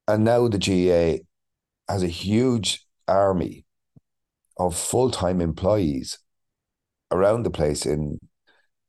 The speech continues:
games promotion officers, in a commercial wing in Croke Park. It has a vast network of facilities which it must run around the country.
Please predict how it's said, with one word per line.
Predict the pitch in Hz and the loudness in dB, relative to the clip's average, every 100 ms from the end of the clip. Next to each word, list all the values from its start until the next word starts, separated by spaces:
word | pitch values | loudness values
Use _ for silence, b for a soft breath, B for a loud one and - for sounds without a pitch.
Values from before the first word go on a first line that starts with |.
| - | -4
games | 90 87 | 0 0
promotion | 82 87 107 113 98 | -2 0 0 0 0
officers, | 104 101 - 95 98 | 0 0 0 0 0
in | 82 78 | 0 -2
a | |
commercial | 76 85 98 95 87 | -4 -2 0 0 0
wing | 98 90 | 0 0
in | 80 | -2
Croke | 82 80 | -2 -4
Park. | - 95 104 98 - b b b _ _ 80 | 0 2 2 -2 -14 b b b _ _ -4
It | |
has | 82 78 | -2 -2
a | |
vast | 73 98 110 110 110 | 0 2 2 2 -2
network | 104 95 - | -2 -2 -6
of | 82 | -10
facilities | 95 95 104 92 82 | -6 -2 0 0 -2
which | 87 82 | -2 -4
it | 80 | -2
must | 90 92 | -2 -2
run | 101 104 92 | -2 0 0
around | 82 80 | 0 0
the | 76 | -4
country. | - 120 107 73 | -4 -6 -4 -6